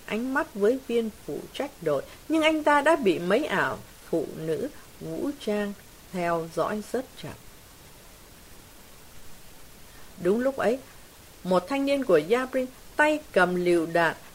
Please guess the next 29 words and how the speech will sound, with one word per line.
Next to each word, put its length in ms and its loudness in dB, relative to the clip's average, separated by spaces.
tiến 320 4
đến 600 6
mấy 400 6
dãy 320 2
ghế, 300 8
loại 340 -2
ghế, 320 2
hàng 320 2
ghế 260 4
loại 340 0
một. 200 -6
Một 280 8
ả 200 4
phụ 200 0
nữ 200 2
bắt 200 4
cô 200 8
chiêu 220 4
đãi 280 4
viên 380 2
khác 260 0
mở 320 2
hệ 220 -4
thống 460 0
loa 240 2
trên 220 -2
máy 180 -2
bay. 280 -4
Tiếng 220 6